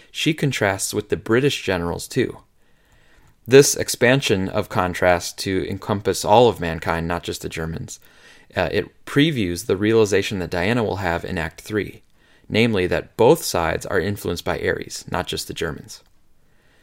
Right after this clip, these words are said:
As Ludendorff walks into the building, we get a glimpse of the inside of a warehouse which seems appropriated for engineering chemical weapons.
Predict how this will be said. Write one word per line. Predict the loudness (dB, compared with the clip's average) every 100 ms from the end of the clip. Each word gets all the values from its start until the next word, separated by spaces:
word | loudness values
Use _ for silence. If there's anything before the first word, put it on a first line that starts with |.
| _ _ _ _ _ _ _
As | -6 0
Ludendorff | 2 4 2 4
walks | 4 4 0
into | -2 -2
the | 0
building, | 2 2 2
we | 2
get | 2
a | 2
glimpse | 2 0 0
of | -2
the | -2 -2
inside | 2 2
of | 2
a |
warehouse | 2 2 2 -2 -2
which | -6 -6
seems | -4 -2 -4
appropriated | -6 0 0 2 2 2 0
for | -4
engineering | -4 -6 -4 -4 -4
chemical | -8 -8 -8 -6 -2
weapons. | -2 -2 -10 -10 -16